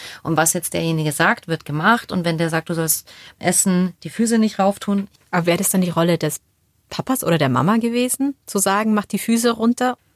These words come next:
Speaker 1: Also ich würd sagen, in der Anfangszeit, bis derjenige erstmal irgendwie einen Stand hat, auf jeden Fall. Das ist alles einfach viel zu schnell passiert. Die Trennung vom Vater, die Vorstellung ist, oder nicht mal Vorstellung, die vor,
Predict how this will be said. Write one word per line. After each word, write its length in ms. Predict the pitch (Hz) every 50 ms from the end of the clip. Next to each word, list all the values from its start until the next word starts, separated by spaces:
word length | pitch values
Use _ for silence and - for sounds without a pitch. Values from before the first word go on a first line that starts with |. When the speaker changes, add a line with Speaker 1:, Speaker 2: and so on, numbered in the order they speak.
| _ _ _ _
Speaker 1:
Also 200 | - 214 190 202
ich 80 | - -
würd 140 | 220 208
sagen, 180 | - 233 214 214
in 80 | 202 196
der 140 | 190 -
Anfangszeit, 840 | 165 202 226 - 240 233 220 - - - 202 202 208 220 214 - - _
bis 240 | 214 202 - - -
derjenige 800 | 208 202 196 196 196 196 196 180 180 196 202 202 214 202 - 202
erstmal 560 | 190 190 180 - 190 - - - 190 185 185
irgendwie 240 | 160 185 180 190 185
einen 80 | 175
Stand 420 | 170 - - 185 185 202 208 - 175
hat, 260 | 180 196 - - -
auf 180 | - - 165 -
jeden 220 | - 196 190 190 170
Fall. 480 | - - 202 214 226 208 170 160 160 151 - - 226 - _
Das 140 | - 170 170
ist 160 | 165 - -
alles 220 | 170 180 190 185
einfach 180 | - 190 185 160
viel 240 | - - 247 254 240
zu 120 | - -
schnell 200 | - 214 208 202
passiert. 320 | - - - - 208 - -
Die 60 | -
Trennung 280 | - - 196 196 190
vom 140 | - - 180 165
Vater, 520 | - 202 202 208 208 208 196 196 196 190
die 140 | 190 190 175
Vorstellung 400 | - - 196 185 - 190 185 185
ist, 240 | 185 175 - - -
oder 180 | 175 160 160 156
nicht 260 | 151 175 - - -
mal 120 | 175 165
Vorstellung, 460 | - - 185 175 - 185 175 170 170
die 160 | 160 170 170 160
vor, 260 | - - 180 175